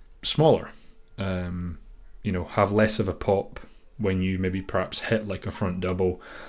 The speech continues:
the, the peak of the biceps not quite the same, you hit a side chest, maybe perhaps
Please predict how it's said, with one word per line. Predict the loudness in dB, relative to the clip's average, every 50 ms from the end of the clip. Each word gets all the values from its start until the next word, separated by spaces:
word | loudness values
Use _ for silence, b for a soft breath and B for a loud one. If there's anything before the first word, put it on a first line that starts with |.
| B B B -6
the, | -6 -6 -8 -10 -12
the | -12 -12 -12 -14 -14 -6
peak | -4 -4 -2 0 0
of | 0
the | 0
biceps | 2 2 4 4 4 4 4 2 0 -2 -4 -4 -4 -2 -2 -2 -4
not | -4 -4 -2 -4 -4 -6 -4
quite | -2 0 0 0 0
the | 0 0
same, | 2 4 4 4 4 4 2 0 0 -2 B B B B B B B B B B
you | -2 0 0
hit | 0 0
a | 0
side | 2 2 4 2 2 2 0
chest, | 0 2 4 4 4 2 0 -2 -4 -4 -6 -6 -6
maybe | -4 -4
perhaps | -4 -4 -4 -4 -4 -4 -4 -4 -4 -4 -4